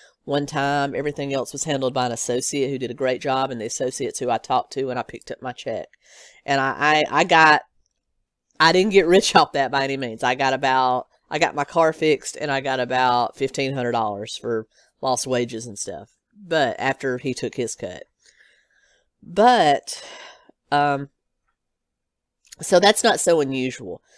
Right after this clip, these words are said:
But what was unusual is the way that they were spoken to. I could tell everyone about my settlement.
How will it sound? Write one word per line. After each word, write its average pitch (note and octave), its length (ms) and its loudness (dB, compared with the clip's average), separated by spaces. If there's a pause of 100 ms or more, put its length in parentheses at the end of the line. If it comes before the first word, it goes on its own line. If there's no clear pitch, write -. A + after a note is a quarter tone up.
(200)
But D3 120 2
what D3+ 200 4
was C4 240 6
unusual D3+ 800 0
is D3 460 0 (120)
the D3+ 240 0
way D3 520 2
that C#3 120 -4
they C#3 140 0
were B2+ 100 -4
spoken C#3 520 -4
to. F#2+ 420 -10
I E3+ 140 6
could G3 160 -4
tell D3 340 0
everyone D3 500 -2
about A#2 240 -4
my A2+ 140 -6
settlement. A2 560 -10